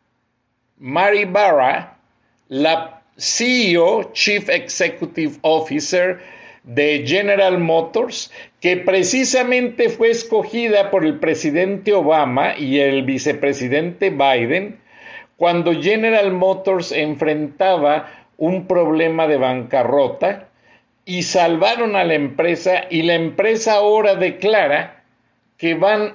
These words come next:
a producir autos y camionetas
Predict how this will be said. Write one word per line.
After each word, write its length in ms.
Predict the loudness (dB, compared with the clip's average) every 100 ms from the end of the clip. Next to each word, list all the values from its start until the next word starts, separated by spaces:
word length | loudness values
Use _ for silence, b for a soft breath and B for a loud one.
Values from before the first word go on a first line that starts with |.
| -12 -4
a 200 | -4 0
producir 720 | 0 0 -2 -2 -2 -4 -18 _ _ _
autos 720 | 0 0 0 -2 0 0 -2 -10
y 140 | -8
camionetas 960 | -2 -2 0 0 -2 0 -2 -2 -8